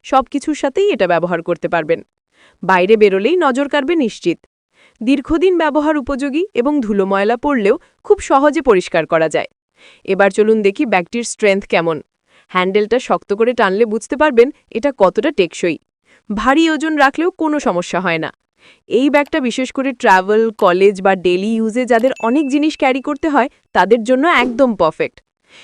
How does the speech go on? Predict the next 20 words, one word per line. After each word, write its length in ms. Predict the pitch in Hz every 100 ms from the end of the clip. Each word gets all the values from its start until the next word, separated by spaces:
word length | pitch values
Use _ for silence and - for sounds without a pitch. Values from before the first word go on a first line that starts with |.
| _ -
এই 180 | 311 339
ব্যাগটির 420 | 339 294 370 247
দাম 240 | 196 185
খুবই 300 | 202 208 180
সাশ্রয়ী। 480 | 180 165 - 190 165 - _ _ _ _ -
খুচরো 340 | 285 - 349
এবং 280 | 359 359 370
পাইকারি 500 | 294 240 285 208 - _ -
দুইভাবেই 420 | 254 269 262 339
পাওয়া 260 | 254 156 156
যায়। 200 | 156 - _ _ _ _
যারা 240 | 233 294 330
রিসেলিং 460 | 254 254 285 302
করেন 300 | 302 277 302
তাদের 320 | 294 180 185 185
জন্য 300 | 240 285 359
এটি 380 | 320 233 254 311 _ -
খুবই 220 | 339 320
লাভজনক 460 | 208 165 175 165 -
প্রোডাক্ট। 460 | 170 143 151 -